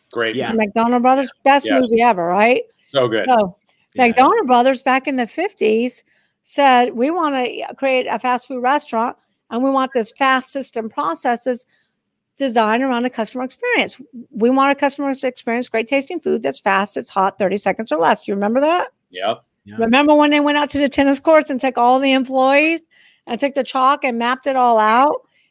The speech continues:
Speaker 3: And then one of the McDonald brothers was up on a ladder, like, conducting <laughs> everybody, and until they created a symphony
Speaker 1: Yeah.
Speaker 3: of processes that you can eat at a McDonald's anywhere on the road and get the same experience, right?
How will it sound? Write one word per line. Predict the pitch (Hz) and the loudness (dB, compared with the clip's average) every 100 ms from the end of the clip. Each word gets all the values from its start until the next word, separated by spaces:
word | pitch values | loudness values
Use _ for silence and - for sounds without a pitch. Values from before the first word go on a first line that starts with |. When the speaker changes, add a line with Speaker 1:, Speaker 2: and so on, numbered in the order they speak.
| - | -4
Speaker 3:
And | 226 | 0
then | 233 | 0
one | 240 | 2
of | 262 254 | 0 0
the | |
McDonald | 247 220 247 254 | -2 -2 0 0
brothers | 254 254 254 | 0 0 -2
was | 240 220 | -6 -4
up | 240 | -4
on | 247 | -4
a | 233 | -4
ladder, | 202 214 247 | -4 -2 -2
like, | 226 190 - _ _ | -2 -4 -8 _ _
conducting | - 233 220 226 - 302 330 294 - 403 415 | -10 -2 0 0 0 2 2 -2 0 0 0
<laughs> | - - - - | -4 -10 -8 2
everybody, | 240 269 262 247 254 277 330 320 | 4 6 4 6 6 6 4 2
and | 247 240 240 | 4 2 2
until | 247 254 254 285 | 0 -2 -2 -2
they | 262 | -2
created | 269 285 320 427 269 | -4 -2 0 0 -4
a | |
symphony | 214 - 330 381 262 226 | -8 -10 -12 -12 -10 -4
Speaker 1:
Yeah. | 214 - - 226 226 | 0 0 -2 0 0
Speaker 3:
of | 214 - _ _ _ | 0 -6 _ _ _
processes | 330 480 - 220 185 170 - 185 214 294 - - _ _ _ _ _ _ - | 0 0 0 0 0 0 -2 -2 -2 -4 -8 -14 _ _ _ _ _ _ -6
that | 214 254 254 220 - _ _ _ _ _ _ - | 2 4 4 2 -6 _ _ _ _ _ _ -2
you | 311 | -2
can | 339 359 | 0 0
eat | 339 | 0
at | 339 330 | -2 -2
a | |
McDonald's | 311 247 269 370 381 285 247 | -4 -2 -2 -2 -2 -4 -4
anywhere | - 311 320 320 320 | -6 -4 -4 -2 -2
on | |
the | 302 | -4
road | 262 277 403 339 302 | -2 -2 0 -2 -2
and | - 247 | -4 -6
get | 302 302 | -6 -8
the | 302 | -8
same | - 285 302 | -6 -6 -4
experience, | 311 - - 403 480 156 - - | -6 -10 -4 -2 0 -2 -6 -2
right? | 214 262 415 | 2 2 0